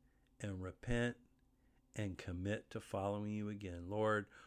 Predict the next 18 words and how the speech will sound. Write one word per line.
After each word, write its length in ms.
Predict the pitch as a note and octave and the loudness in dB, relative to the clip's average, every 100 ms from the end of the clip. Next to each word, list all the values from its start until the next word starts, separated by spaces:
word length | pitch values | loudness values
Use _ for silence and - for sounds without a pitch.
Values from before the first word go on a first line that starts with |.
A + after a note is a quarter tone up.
| - - | -18 4
I 160 | D3+ | 6
thank 400 | C#3+ D3 B2 - | 6 4 2 2
you 100 | G#2+ | -4
for 240 | G2 - G2 | -4 -2 0
your 160 | F#2+ | 0
faithfulness 1000 | F2 - G2 - - F#2+ F2+ F#2 E2 - - | -2 0 0 -2 -4 -4 -2 -4 -6 -10 -10
to 100 | - - | -10 -6
us. 560 | F#2 E2+ D#2+ - - - - - - - - - - - | -6 -6 -8 -12 -12 -16 -20 -20 -20 -20 -20 -20 -12 -4
Now 540 | G2+ A2 A#2 A#2 A#2 | 2 6 8 8 6
I 200 | A2+ A2+ | 8 6
pray, 340 | A#2 B2 A2+ A2+ | 6 6 8 8
O 120 | A2 | 6
Lord, 540 | A2 A2 A2 G#2+ G#2 | 6 6 6 4 2
that 220 | G2+ G2 | 2 2
you 400 | G2 G2+ A#2+ D#3 | 0 0 2 4
would 260 | D3+ C#3+ C3+ | 2 0 0
help 320 | B2 A2 - | 2 2 0
us 400 | D#2+ D#2 - - | -6 -8 -12 -14